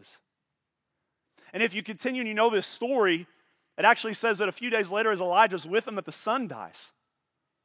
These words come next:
And Elijah ends up raising the son back to life. And what's really cool is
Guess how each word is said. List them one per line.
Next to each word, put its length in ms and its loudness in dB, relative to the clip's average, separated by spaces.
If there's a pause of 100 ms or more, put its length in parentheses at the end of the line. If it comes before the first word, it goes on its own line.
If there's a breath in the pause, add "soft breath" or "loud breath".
(1700)
And 120 -8
Elijah 400 4
ends 140 -6
up 100 -6
raising 460 -2
the 100 -6
son 360 -6
back 240 -2
to 80 -10
life. 480 -4 (1160)
And 140 -6
what's 180 -8
really 320 0
cool 360 -6
is 240 -8